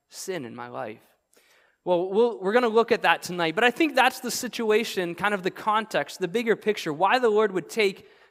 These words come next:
um, several more chapters to go over this. So, right, we could agree Gomer is guilty, but are we willing to agree what, in, with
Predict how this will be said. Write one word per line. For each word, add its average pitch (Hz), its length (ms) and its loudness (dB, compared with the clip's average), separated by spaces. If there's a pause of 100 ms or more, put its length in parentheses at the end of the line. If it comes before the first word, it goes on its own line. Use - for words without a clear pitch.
um, 147 200 2
several 214 380 2
more 196 180 -4
chapters 170 580 0
to - 100 -20
go 151 180 -2
over 151 240 0
this. 117 440 -10 (800)
So, 214 380 2 (560)
right, 220 240 4
we 294 160 6
could 311 160 2
agree 233 360 0
Gomer 202 360 2
is 151 200 0
guilty, 156 440 0
but 156 140 -2
are 165 80 0
we 196 120 -2
willing 214 340 0
to 208 120 -6
agree 156 640 -4 (360)
what, 160 380 -2
in, 151 240 -2
with 160 260 -2